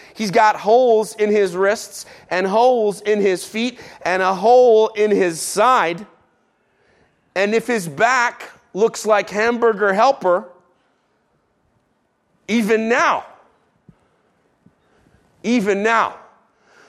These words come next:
then you should have no reason to expect your life or legacy to look any different. In fact, the scripture, I believe, refers to suffering for the Christian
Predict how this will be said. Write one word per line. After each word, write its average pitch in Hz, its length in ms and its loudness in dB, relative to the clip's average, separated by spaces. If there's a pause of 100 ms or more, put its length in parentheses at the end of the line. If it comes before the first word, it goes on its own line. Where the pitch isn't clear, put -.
(120)
then 175 220 -2
you 247 220 0
should 185 240 -4
have 175 420 -2
no 214 300 2
reason 208 480 -4
to 180 160 -2
expect 214 480 -4
your 175 120 -2
life 208 360 2
or 165 100 0
legacy 208 440 -2
to 180 120 -2
look 226 340 -2 (200)
any 226 340 -2 (100)
different. 180 400 -4 (2500)
In 160 80 -10
fact, 190 240 0
the 185 60 -8
scripture, 208 420 -4
I 170 100 0
believe, 165 640 -4 (880)
refers 180 340 -4
to 175 140 -12
suffering 151 600 -4 (1000)
for 151 100 -10
the 135 100 -6
Christian 135 540 -6